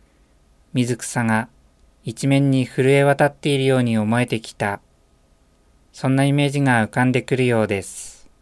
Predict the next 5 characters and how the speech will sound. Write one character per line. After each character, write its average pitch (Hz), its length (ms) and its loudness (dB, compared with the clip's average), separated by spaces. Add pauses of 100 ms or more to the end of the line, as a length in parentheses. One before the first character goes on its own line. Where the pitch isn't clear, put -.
(2750)
特 147 240 -2
に 135 180 2
朱 - 160 -6
雀 135 320 0
は、 104 220 0